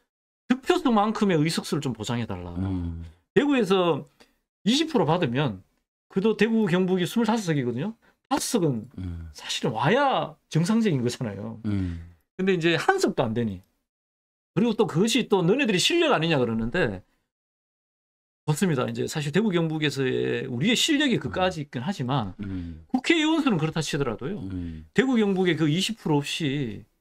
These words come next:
Speaker 1: 대통령 은 당선될 수 없습니다.
Speaker 2: 음.
Speaker 1: 수권 정당 될 수 없습니다.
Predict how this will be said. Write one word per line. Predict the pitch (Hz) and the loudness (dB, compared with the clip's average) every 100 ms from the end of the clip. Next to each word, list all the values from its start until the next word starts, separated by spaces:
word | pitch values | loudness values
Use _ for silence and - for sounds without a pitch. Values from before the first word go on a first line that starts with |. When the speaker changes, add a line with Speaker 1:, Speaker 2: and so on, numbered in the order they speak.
| _ _ _ _ _ - | _ _ _ _ _ -4
Speaker 1:
대통령 | 160 - 214 170 110 101 _ _ _ _ _ | -4 0 0 0 -4 -12 _ _ _ _ _
은 | 151 226 233 | -2 -2 -2
당선될 | 160 220 220 160 | 0 0 2 0
수 | - 135 | 0 -4
없습니다. | - 185 135 98 _ _ - | -6 -8 -10 -12 _ _ -4
Speaker 2:
음. | |
Speaker 1:
수권 | 95 - 269 240 | -2 2 2 4
정당 | 180 160 139 | 4 2 2
될 | 156 | 0
수 | - | -2
없습니다. | 135 - 135 104 | -8 -8 -10 -10